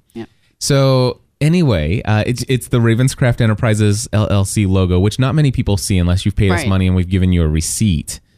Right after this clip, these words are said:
Speaker 1: Right.
Speaker 2: Um, y-, you don't usually see that logo because
Speaker 1: And
Speaker 2: it's,
Speaker 1: if you
Speaker 2: it's
Speaker 1: get a
Speaker 2: our
Speaker 1: printed
Speaker 2: parent
Speaker 1: receipt,
Speaker 2: company.
Speaker 1: it, it's, um, not as pretty because it's just black and white.
Speaker 2: Yeah,
Speaker 1: But
Speaker 2: that's
Speaker 1: it's,
Speaker 2: true.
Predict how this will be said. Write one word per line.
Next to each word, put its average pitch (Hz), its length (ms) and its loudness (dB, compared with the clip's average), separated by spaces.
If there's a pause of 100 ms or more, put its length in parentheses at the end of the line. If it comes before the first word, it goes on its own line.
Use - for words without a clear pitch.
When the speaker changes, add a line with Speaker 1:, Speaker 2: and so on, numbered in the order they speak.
Speaker 1:
Right. 170 240 -8
Speaker 2:
Um, 82 600 0
y-, 101 180 -2
you 98 160 0
don't 95 240 -2
usually 98 400 2
see 98 280 -2
that 85 200 -2
logo 80 320 0
because 82 240 -2
Speaker 1:
And 262 200 2
Speaker 2:
it's, 233 120 -4
Speaker 1:
if - 160 -4
you 269 80 0
Speaker 2:
it's 202 100 0
Speaker 1:
get - 40 -2
a - 60 0
Speaker 2:
our - 60 -2
Speaker 1:
printed - 200 0
Speaker 2:
parent 87 140 0
Speaker 1:
receipt, - 120 -4
Speaker 2:
company. 85 380 -2
Speaker 1:
it, 95 260 -4
it's, - 500 -10 (120)
um, 156 380 -4 (680)
not 214 220 -2
as 180 140 -4
pretty 147 300 -6
because 160 340 -8
it's 160 120 -14
just - 160 -12
black 160 220 -4
and 165 100 -6
white. 143 380 -4
Speaker 2:
Yeah, 95 200 0
Speaker 1:
But 67 80 -4
Speaker 2:
that's 190 160 -2
Speaker 1:
it's, - 60 -12
Speaker 2:
true. - 140 -4